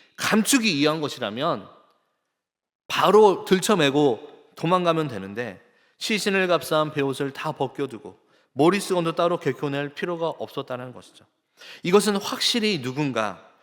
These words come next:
세마포와 머리수건을 그 자리에 가지런히 정리해두고 밖으로 빠져나간 모습이라는 것입니다. 누가는 베드로가 이 일을 놀랍게 여겼다라고 말했지만 요한복음에 따르면 요한은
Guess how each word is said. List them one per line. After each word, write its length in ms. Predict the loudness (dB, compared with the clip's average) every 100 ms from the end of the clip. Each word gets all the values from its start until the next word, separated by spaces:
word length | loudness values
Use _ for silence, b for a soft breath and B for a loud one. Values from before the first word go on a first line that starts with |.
| b b b
세마포와 680 | 0 4 4 2 2 4 4
머리수건을 560 | 2 0 -2 -2 -2 -2
그 140 | -2
자리에 300 | 0 0 0
가지런히 760 | -4 -8 -4 -4 -4 -4 -6 b b b
정리해두고 840 | -8 -6 -4 -4 -8 -10 -12 -12 b b b
밖으로 600 | -16 -10 -6 -6 -6 -10 b b -2
빠져나간 800 | 0 0 -2 -4 -4 -6 -8 -2
모습이라는 560 | -2 -2 -8 -10 -10
것입니다. 480 | -12 -16 -18 -20 _ _ _ _ _ _ _ _
누가는 440 | 0 6 8 6 4
베드로가 460 | 4 4 6 6
이 140 | 6 4
일을 240 | 2 2
놀랍게 580 | 2 4 2 2 0 2
여겼다라고 500 | 2 0 -2 -2 -2
말했지만 680 | -4 -6 -8 -4 -2 -2 -6 -20 b b b -4
요한복음에 680 | 4 6 6 4 0 0 -2
따르면 560 | -2 -4 -6 -8 -8 -12 b b 0
요한은 440 | 4 4 4 0